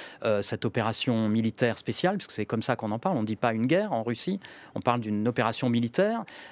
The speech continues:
euh, on leur explique que les, les militaires, euh, se battent contre d'autres militaires et ne, ne ciblent que ça. Enfin, quand, euh,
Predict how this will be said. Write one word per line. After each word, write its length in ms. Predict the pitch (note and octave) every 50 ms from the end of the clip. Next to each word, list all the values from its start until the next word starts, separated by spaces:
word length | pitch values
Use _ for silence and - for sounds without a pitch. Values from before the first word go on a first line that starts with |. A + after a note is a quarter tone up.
| - _ -
euh, 580 | C3+ B2 A#2+ A#2+ A#2 A#2 A2+ A2 A2 A2 A2+ A2 -
on 100 | C#3+ C3
leur 120 | A#2+ A#2+
explique 440 | B2 - - - C#3+ D#3+ D3+ - _
que 420 | - A#2+ A2+ A2 G#2+ G#2+ G#2+ A2+ - -
les, 280 | C3 A2+ A2+ G#2+ G#2+
les 120 | G#2+ A2 A2
militaires, 560 | A2+ A#2 A#2+ B2 A#2+ - C3+ C3 B2+ C3 A2+
euh, 340 | G#2+ G#2 G2+ G2 G2+ G2 G2 G2 - - - - - - B2
se 180 | A2+ - - C3+
battent 340 | A#2+ C3+ C#3+ C#3 - - G#2+ G#2 G#2
contre 500 | - - A2 - - - A2+ G#2 G2 G2+
d'autres 320 | G2+ G#2 D3+ F#3+ F#3 - A#2+
militaires 520 | B2 C3+ D#3+ D#3 - A#3 A#3 A3+ G#3 C3+
et 60 | A2+
ne, 220 | A2 A2 G#2+ G#2 G#2+
ne 100 | A2+ A#2+
ciblent 360 | A2+ - - F3 E3+ B2 A#2
que 120 | - D3
ça. 160 | C#3+ - A3+ G#3+
Enfin, 200 | D#3 - A2+ G#2 G2 - - - - - -
quand, 300 | - B2+ B2 A#2+ _ -
euh, 580 | A#2 A2 A2 A2 G#2+ G#2+ G#2+ A2 A2 A2+ A2